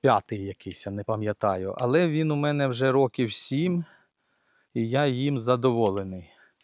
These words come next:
Це не супер кресло, це більш-менш воно бюджетне, але я задоволений. У нас два таких.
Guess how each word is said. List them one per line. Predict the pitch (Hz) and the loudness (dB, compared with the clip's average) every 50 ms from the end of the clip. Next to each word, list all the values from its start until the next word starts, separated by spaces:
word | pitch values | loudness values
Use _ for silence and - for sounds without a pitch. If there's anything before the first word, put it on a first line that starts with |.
| _ - - _ _ | _ -20 -20 _ _
Це | - - 277 | 0 2 4
не | 220 170 139 | 4 4 4
супер | - - - 147 139 - - 147 151 - _ | 2 0 -2 -2 0 2 2 2 2 0 _
кресло, | - 156 151 160 151 - - - 165 170 170 156 - - - _ _ _ _ _ | 2 4 4 4 2 0 -2 -2 -2 -2 -2 -2 -6 -10 -18 _ _ _ _ _
це | - - 160 156 | -4 -2 -2 0
більш-менш | 143 151 143 135 - - 143 143 143 139 139 127 - - | 0 -2 -2 -2 -4 -4 -2 -2 0 0 0 -2 -4 -4
воно | 135 131 131 127 123 113 101 - | -4 -4 -2 -2 -2 -2 -4 -6
бюджетне, | 127 117 139 143 123 101 95 107 113 110 113 - - 147 156 185 185 160 - _ - - - - _ _ _ | -2 2 2 2 2 0 -2 0 0 0 0 -2 -4 -4 -2 -2 -4 -4 -8 _ -20 -20 -20 -20 _ _ _
але | - 131 123 139 139 | -2 0 0 0 0
я | 131 143 170 180 | 2 2 2 2
задоволений. | 156 135 117 131 147 139 147 151 131 113 110 104 98 101 98 98 95 90 92 - - - _ - - - _ _ _ - - - - - - - _ _ - | 2 2 2 2 2 2 2 0 0 0 -2 -2 -2 -4 -6 -8 -10 -10 -8 -8 -10 -10 _ -12 -12 -12 _ _ _ -14 -12 -12 -12 -12 -12 -16 _ _ -4
У | 120 | 0
нас | 131 135 113 104 | 0 0 0 -2
два | 101 101 104 101 101 | -4 0 0 0 0
таких. | - - 101 - - 107 101 - - - - _ | 0 -2 -6 -6 -6 -8 -8 -6 -8 -10 -12 _